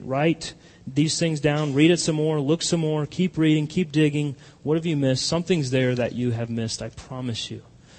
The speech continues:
Uh, when I was in school, I, uh, got to a place where this drove me crazy because I had a professor who said,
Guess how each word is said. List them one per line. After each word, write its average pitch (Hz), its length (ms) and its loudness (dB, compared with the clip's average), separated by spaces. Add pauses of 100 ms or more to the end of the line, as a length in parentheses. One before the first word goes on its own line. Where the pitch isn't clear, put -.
(220)
Uh, 110 80 -10
when 123 200 -6
I 143 240 -4
was 147 280 -2
in 135 180 -2
school, 117 560 -6
I, 120 440 -4 (360)
uh, 113 120 -8
got 135 280 -6
to 139 140 -6
a 123 60 -4
place 120 460 -6
where 117 120 -8
this 120 260 -4
drove 120 320 -6
me 113 160 -4
crazy 143 640 -4
because 113 580 -8 (560)
I 123 120 -8
had 127 180 -6
a 110 60 -8
professor 120 500 -8
who 113 80 -6
said, 113 380 -8